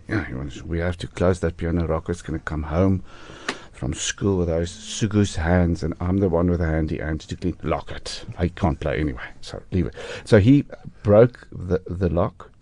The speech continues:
and I started playing. But then I was like a parrot, you know. I just copied things from the radio, like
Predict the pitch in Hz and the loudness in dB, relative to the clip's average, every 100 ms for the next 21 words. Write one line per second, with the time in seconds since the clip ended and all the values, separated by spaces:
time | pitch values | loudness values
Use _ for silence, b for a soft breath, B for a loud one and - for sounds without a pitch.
0 | B B B B B B - 127 123 123 | B B B B B B 0 4 6 4
1 | 117 117 131 117 117 147 165 117 95 156 | 2 2 2 0 0 4 6 6 6 6
2 | 170 139 110 101 - - 135 101 64 - | 6 8 6 4 2 2 6 6 2 -2
3 | 87 82 90 104 - 107 - 95 - 92 | -2 2 2 0 2 2 4 0 0 0
4 | 87 - 90 90 87 87 90 90 85 82 | 0 0 2 2 4 4 4 4 2 0
5 | 85 | -2